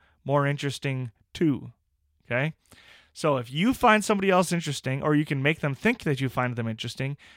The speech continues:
you will also be more interesting. So in other words, if you can be intelligently curious, you will be attractive, okay?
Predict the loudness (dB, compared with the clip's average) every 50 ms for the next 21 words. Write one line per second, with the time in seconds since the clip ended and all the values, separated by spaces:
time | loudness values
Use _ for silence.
0 | _ _ -10 -4 0 2 2 4 4 4 6 6 6 6 6 4 6 6 6 4
1 | 2 2 4 4 4 2 0 -4 _ _ _ _ _ _ -14 -8 -4 -2 -2 0
2 | -2 -2 -4 -4 -4 -2 0 0 0 0 -2 -4 -4 -4 -6 -6 -8 -12 -12 -12
3 | -8 -4 -2 0 2 2 2 2 2 2 2 0 0 -2 -6 -6 -6 -4 -4 -4
4 | -4 -2 -2 -2 -2 0 0 2 2 0 0 -4 -6 -8 -8 -6 -4 -2 0 0
5 | 0 0 -2 -4 -6 -6 -4 -2 0 0 0 0 0 -2 -4 -4 -4 -6 -8 -10
6 | -10 -12 -18 -20 -20 _ _ _ _ _ _ _ _ -14 -10 -10 -10 -10